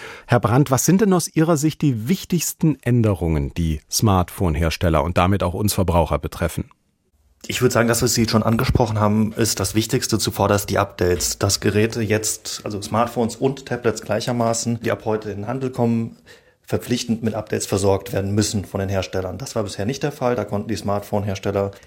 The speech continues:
Speaker 2: quasi mehr oder weniger machen, was sie wollten, und dem schiebt die E U jetzt einen Riegel vor.
Speaker 1: Speziell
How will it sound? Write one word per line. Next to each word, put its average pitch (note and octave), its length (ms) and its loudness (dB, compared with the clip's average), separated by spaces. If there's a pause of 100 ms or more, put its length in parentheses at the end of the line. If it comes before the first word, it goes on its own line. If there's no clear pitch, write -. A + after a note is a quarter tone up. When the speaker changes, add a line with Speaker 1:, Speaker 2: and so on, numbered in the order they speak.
Speaker 2:
quasi A2 300 4
mehr A2+ 160 6
oder B2 140 6
weniger A2 260 6
machen, A2+ 260 0
was G#2 120 2
sie G#2 100 -2
wollten, C#3 380 4
und G#2+ 200 2
dem G#2+ 220 2
schiebt - 300 -6
die G#2+ 100 0
E A2+ 40 0
U A2 140 -2
jetzt G2+ 240 -2
einen G2+ 200 -2
Riegel F#2+ 360 -2 (140)
vor. F#2 400 -6 (840)
Speaker 1:
Speziell C#3 640 4